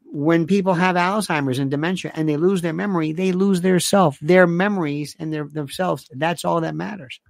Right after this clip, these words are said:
Look who it is. Isn't this wonderful? Burger King joins us. Senior savers at Burger King, golden taste for golden years. Indulge in flavor-packed moments. Seniors, enjoy it.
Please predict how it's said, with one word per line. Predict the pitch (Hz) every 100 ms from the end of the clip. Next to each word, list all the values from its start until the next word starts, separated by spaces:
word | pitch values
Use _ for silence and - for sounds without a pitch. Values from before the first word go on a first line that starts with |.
| _ _ _
Look | 202 190 -
who | 180 160
it |
is. | 165 160 151 _ _ _ _ _ _
Isn't | 240 -
this | 156 -
wonderful? | 131 151 - - _ _ _ _ _ _
Burger | 247 269 254
King | 185 190 165
joins | 151 151 151 180
us. | 208 - _ _ _ _
Senior | - 262 285 220 151
savers | - 208 220 214 156
at | 113
Burger | 135 156 170
King, | - 156 165 127
golden | 147 180 180 143 120
taste | - 214 233 -
for | 156
golden | 139 254 311 285 262
years. | 302 302 208 139
Indulge | 151 139 135 180 202 185 139
in | 110 - _ _
flavor-packed | - 214 233 180 - - 220 226 _ _
moments. | 214 262 180 190 - _ _ _
Seniors, | - 277 311 226 165 226 - _ _ _ _ _ _ _ _ _
enjoy | 131 123 185 226 175
it. | 160 180